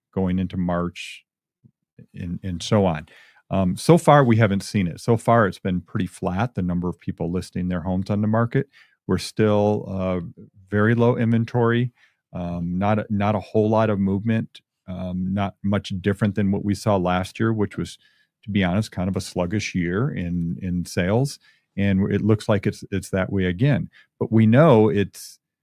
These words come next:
the demand is there. The buyers are out there. They're looking for homes, but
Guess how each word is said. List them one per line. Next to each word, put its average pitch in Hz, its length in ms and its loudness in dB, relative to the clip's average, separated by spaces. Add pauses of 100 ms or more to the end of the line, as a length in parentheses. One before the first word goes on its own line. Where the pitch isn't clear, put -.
(360)
the 107 80 2
demand 95 440 2
is 165 160 0
there. 87 420 -4 (300)
The - 60 -6
buyers 113 380 4
are 85 160 0
out 156 220 4
there. 85 320 -6
They're 90 120 -2
looking 131 320 2
for 82 200 -8
homes, 87 540 2 (420)
but 95 400 2